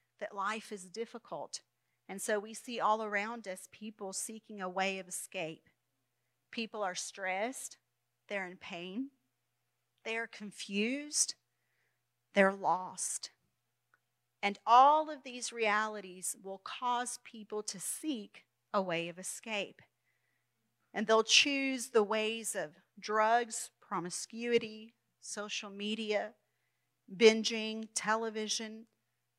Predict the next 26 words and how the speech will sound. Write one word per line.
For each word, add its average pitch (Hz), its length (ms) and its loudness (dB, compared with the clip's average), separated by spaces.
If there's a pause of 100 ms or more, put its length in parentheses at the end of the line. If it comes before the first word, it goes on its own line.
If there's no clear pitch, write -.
(160)
video 220 420 4
games, 208 640 -4 (160)
virtual 214 480 -2
reality, 208 880 0
right? 208 340 2 (1300)
In 185 160 -8
fact, 226 280 8
there's 214 280 2
those 214 420 4
that - 240 0 (420)
think 226 280 2
the 208 100 -6
world 214 480 2
is, 185 320 -6 (640)
is, - 400 -8
is 196 200 -8
in 185 160 -14
such 330 360 2
a 214 40 0
bad 185 280 -2
place 196 520 -6 (420)
that 208 140 -8
they're 226 180 -2
even 226 340 -12
trying 208 380 -2
to 185 260 -2